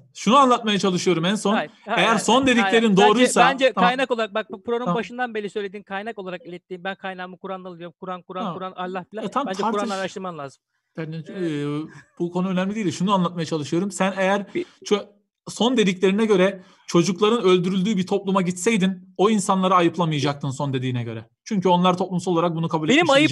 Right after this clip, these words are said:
Speaker 1: diyecektin.
Speaker 2: ayıplamamam benim ahlak
Speaker 1: Evet,
Speaker 2: kuralımdır.
Speaker 1: evet.
Speaker 2: O
Speaker 1: Bu
Speaker 2: toplumun
Speaker 1: çünkü,
Speaker 2: değildir.
Speaker 1: bu çünkü, bu çünkü senin naturalizmin seni getirdiği nokta bu.
Speaker 2: Hayır,
Speaker 1: İşte
Speaker 2: hayır, şu,
Speaker 1: bu
Speaker 2: şu, şu,
Speaker 1: az önceki
Speaker 2: şu,
Speaker 1: arkadaş,
Speaker 2: şu,
Speaker 1: az önceki
Speaker 2: şu
Speaker 1: arkadaş bunun ne kadar rasyonel, ne kadar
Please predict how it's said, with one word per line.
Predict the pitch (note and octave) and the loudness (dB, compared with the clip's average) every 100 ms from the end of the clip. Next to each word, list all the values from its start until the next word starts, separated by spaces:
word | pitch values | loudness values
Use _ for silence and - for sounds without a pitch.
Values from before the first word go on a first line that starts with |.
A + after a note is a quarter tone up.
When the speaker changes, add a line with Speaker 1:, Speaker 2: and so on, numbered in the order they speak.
| D#3 | 4
Speaker 1:
diyecektin. | G3+ B3 | 4 4
Speaker 2:
ayıplamamam | C4 C4+ D4+ D4 B3 | 2 2 2 4 4
benim | B3 D#4+ C#4 | 4 4 4
ahlak | A#3 A3 C4 | 4 6 6
Speaker 1:
Evet, | C4+ | 6
Speaker 2:
kuralımdır. | F#3+ F3 G#3 | 6 6 6
Speaker 1:
evet. | F3 | 6
Speaker 2:
O | G#3+ | 8
Speaker 1:
Bu | C4+ | 8
Speaker 2:
toplumun | - D#4+ C4 | 8 6 6
Speaker 1:
çünkü, | C4 | 6
Speaker 2:
değildir. | C4 A3 | 6 6
Speaker 1:
bu | D4+ | 6
çünkü, | D#4+ D#4 G#3 F3+ F#3 | 6 4 6 4 4
bu | B3 | 0
çünkü | B3+ C4+ A3+ | 0 -2 0
senin | G#3 G#3 A#3 | 0 2 2
naturalizmin | F3+ F3+ G3 A3 G#3+ F#3+ | 2 2 2 2 2 0
seni | F3+ F#3+ G#3+ | 2 0 2
getirdiği | F3+ F3 F#3 G3 G3 | 2 2 2 2 2
nokta | F3+ - E3+ | 0 0 0
bu. | D3 | 0
Speaker 2:
Hayır, | G3 A#3 - | 0 0 2
Speaker 1:
İşte | F#3 A3 | 2 4
Speaker 2:
hayır, | B3 D4+ | 4 4
şu, | A#3 | 2
Speaker 1:
bu | |
Speaker 2:
şu, | - | 0
şu, | C#4 | 2
Speaker 1:
az | |
önceki | D4 C4 C4 | 2 2 2
Speaker 2:
şu, | C4 | 2
Speaker 1:
arkadaş, | C4+ C#4 B3+ B3 | 0 0 0 0
Speaker 2:
şu, | - - | -2 -2
Speaker 1:
az | A3+ C4 | -2 0
önceki | C4 B3+ | -2 0
Speaker 2:
şu | A#3+ | 0
Speaker 1:
arkadaş | B3 A3 G#3+ - _ _ _ - | 0 -2 -2 -6 _ _ _ -8
bunun | D3+ C4 D4+ C4+ - _ | -2 0 2 -2 -6 _
ne | F3 C4 | -4 -4
kadar | C4+ A#3+ G3 | -2 -2 -2
rasyonel, | G3+ G#3+ - G#3 G3+ G3 | -2 -4 -6 -4 -4 -4
ne | A#3 | -6
kadar | A3+ G3 F3+ | -4 -4 -4